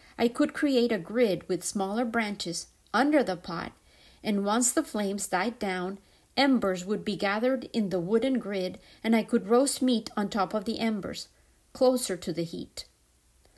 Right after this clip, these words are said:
On the day of my first intensive lessons, Tomasita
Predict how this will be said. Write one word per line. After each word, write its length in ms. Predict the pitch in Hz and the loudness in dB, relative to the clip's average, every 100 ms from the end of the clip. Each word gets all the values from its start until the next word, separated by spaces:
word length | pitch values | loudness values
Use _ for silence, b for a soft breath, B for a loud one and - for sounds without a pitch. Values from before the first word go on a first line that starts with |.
| b b - | b b 0
On 140 | 240 | 4
the 100 | 247 | 6
day 300 | 247 269 294 | 6 6 6
of 100 | 311 | 6
my 180 | 247 214 | 4 0
first 460 | 208 254 254 262 233 | 2 6 6 4 -2
intensive 680 | 202 185 262 262 254 220 | -4 -2 0 2 0 0
lessons, 540 | 196 190 - 185 185 - B B B | -2 -4 -4 -2 -2 -2 B B B
Tomasita 580 | 226 220 220 226 285 311 | 0 2 2 0 2 2